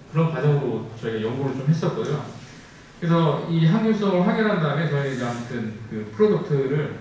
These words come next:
한 일 킬로그램, 이게, 이게 이십 리터 반응인데요. 일 킬로그램 이상 만드는 거, 마-, 만들 수 있다는 것까지 좀 확인해서 뭐 충분히 이제 추후에 스케일업을 더 할 수 있다는 거는 그 정도로 좀 확인을 한 상태고요.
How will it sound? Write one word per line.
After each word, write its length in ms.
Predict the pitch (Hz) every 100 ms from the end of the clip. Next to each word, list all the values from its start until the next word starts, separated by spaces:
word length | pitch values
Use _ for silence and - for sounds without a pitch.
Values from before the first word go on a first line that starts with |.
| -
한 100 | 147
일 180 | 147 190
킬로그램, 420 | 196 165 123 104 101 -
이게, 140 | 139 123
이게 160 | 123 135
이십 260 | 135 202
리터 200 | 175 151
반응인데요. 540 | 123 120 110 107 156 151 - - - - - 175
일 160 | 180
킬로그램 380 | 190 170 156 139
이상 220 | 131 147
만드는 380 | 117 117 139 131
거, 120 | 117 - - -
마-, 140 | 101
만들 260 | 113 147 175
수 120 | 165
있다는 380 | 139 139 123 117
것까지 300 | 113 110 107
좀 140 | 113
확인해서 760 | 180 175 165 180 143 123 123 - -
뭐 300 | 117 110 - - -
충분히 280 | 175 156 120
이제 280 | 117 113 - - - - -
추후에 360 | - 180 147
스케일업을 460 | - - 196 160 139
더 100 | 120
할 140 | 151
수 140 | 196 165
있다는 360 | 151 135 123
거는 240 | 113 107 110 - - - - -
그 60 |
정도로 300 | 147 139 127
좀 160 | 117 123
확인을 240 | 175 170 185
한 180 | 190
상태고요. 480 | 196 196 147 123 143